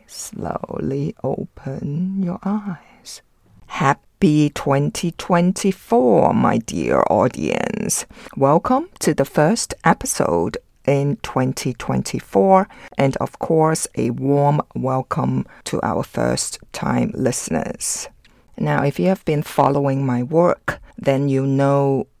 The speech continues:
that I believe intention is very powerful. So to start off the new year,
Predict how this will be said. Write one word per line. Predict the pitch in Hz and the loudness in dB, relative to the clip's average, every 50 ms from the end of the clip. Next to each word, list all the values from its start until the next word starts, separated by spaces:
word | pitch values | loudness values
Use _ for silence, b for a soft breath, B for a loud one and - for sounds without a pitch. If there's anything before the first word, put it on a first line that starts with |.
| - | -4
that | - 135 127 - - | -2 -2 -2 -2 -2
I | - 123 123 131 | -2 -2 -2 -2
believe | - - 131 120 127 135 143 143 143 151 - - | -2 -2 -2 -2 0 0 -2 -2 -2 -4 -6 -4
intention | - 131 131 123 - - - 139 127 131 139 - - 131 123 123 123 120 - - | -4 -4 -4 -4 -6 -6 -4 -2 -2 -2 -4 -6 -4 -2 -2 -2 -2 -2 -4 -6
is | - 120 120 120 117 - - - | -6 -6 -4 -6 -6 -10 -12 -12
very | 123 113 98 - 131 120 107 113 104 87 95 | -12 -10 -6 -4 -2 -2 -2 -2 -2 -4 -4
powerful. | 113 - - 160 156 143 139 123 - - - - - - - _ _ b b b b b | -6 -8 -8 -4 -2 0 0 -2 -2 -6 -8 -8 -8 -10 -14 _ _ b b b b b
So | b - - 147 | b -6 -4 -4
to | 143 - 147 139 | -4 -4 -6 -6
start | - - - - 180 175 190 208 - - - | -6 -4 2 4 6 6 6 6 4 2 0
off | 156 156 151 151 151 156 156 - - _ _ - | 2 2 4 4 2 0 -2 -4 -12 _ _ -12
the | - 139 139 143 | -8 -4 -2 0
new | 139 139 143 151 151 151 151 | 0 0 0 0 -2 -2 -2
year, | 151 143 143 143 139 - - 50 50 - - 143 | -2 -2 0 0 2 2 2 0 0 -2 -2 -4